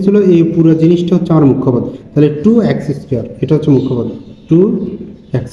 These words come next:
স্কয়ার। তারপর হচ্ছে মুখ্য সহগ, মুখ্য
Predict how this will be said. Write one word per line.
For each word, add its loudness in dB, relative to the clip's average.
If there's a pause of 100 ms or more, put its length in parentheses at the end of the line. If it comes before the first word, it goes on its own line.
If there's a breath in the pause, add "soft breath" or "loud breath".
(140)
স্কয়ার। -12 (720)
তারপর -2
হচ্ছে 2
মুখ্য 0 (160)
সহগ, -2 (1080)
মুখ্য -2